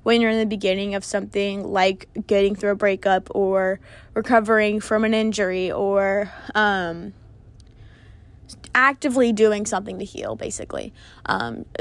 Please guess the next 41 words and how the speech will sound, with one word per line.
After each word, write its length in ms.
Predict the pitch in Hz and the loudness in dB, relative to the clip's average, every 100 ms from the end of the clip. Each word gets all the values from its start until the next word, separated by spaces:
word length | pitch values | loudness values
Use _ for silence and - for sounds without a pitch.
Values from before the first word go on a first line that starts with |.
| - - 165 - | -10 -10 -14 -14
starting 380 | - - 208 208 | -2 4 4 4
therapy, 640 | 208 269 370 247 185 214 - | 6 6 6 4 -2 -4 0
all 220 | 196 208 | 6 6
of 60 | 220 | 6
that 200 | 220 240 | 4 4
stuff, 260 | - 196 | 0 0
that's 200 | 196 202 | 2 0
also 300 | 208 220 - | 2 0 2
a 40 | 214 | -2
big 220 | 202 190 | 0 -4
process 440 | - 196 - - | -4 -6 -6 -10
that 100 | - | -8
you 100 | - | -6
have 120 | 214 - | -6 -6
to 80 | |
go 140 | 208 196 | -6 -6
through. 280 | - 196 202 - - - - | -6 -8 -10 -16 -20 -12 0
And 420 | 233 233 226 220 | 2 4 2 2
there's 140 | 226 | 2
different 280 | 233 220 220 | 2 0 -2
steps, 460 | - 294 277 - 240 | 2 4 4 2 -2
and 80 | |
it 80 | 220 | -2
takes 240 | - 208 - | -2 -6 -2
time. 400 | 240 262 247 220 - | 2 2 2 -2 -4
And 120 | 233 | -2
in 100 | 226 | 0
the 60 | 220 | 0
beginning 600 | 214 208 233 294 214 208 - - | -2 0 0 2 0 -4 -12 -8
of 160 | - 202 | -2 0
the 60 | 196 | 0
process, 680 | 196 185 - 196 208 - | 0 0 0 0 0 -4
you 100 | 233 | -4
just 180 | 226 226 | -4 -2
wanna 140 | 254 240 | 0 2
get 100 | 226 | 0
to 60 | |
the 140 | 208 190 | -2 -6
finish 340 | 202 180 190 | -4 -4 -6
line 180 | - - | -8 -8
immediately, 680 | - 208 180 - - - - | 0 0 0 -4 -6 -8 -10